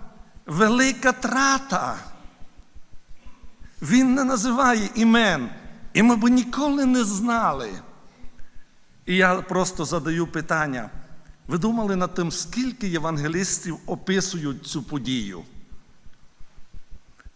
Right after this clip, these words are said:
І я просто даю вам відповідь. Усього два. Марк і Йоанн.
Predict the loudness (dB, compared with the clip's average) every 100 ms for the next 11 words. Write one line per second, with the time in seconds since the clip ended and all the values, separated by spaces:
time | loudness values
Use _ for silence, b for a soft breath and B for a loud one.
0 | -4 0 0 -2 -4 -2 -2 -4 -2 -2
1 | -2 -2 -2 -4 -6 -8 -8 -8 -8 -12
2 | B B B B -6 -2 0 0 0 -4
3 | 0 0 0 -4 -10 -14 -16 -14 -16 -16
4 | b b b b b b b b -20 _
5 | -6 -2 2 2 2 -2 -6 B B B
6 | B B B -12 -8 -6 -6 -8 -8 -6
7 | -4 -2 -2 -2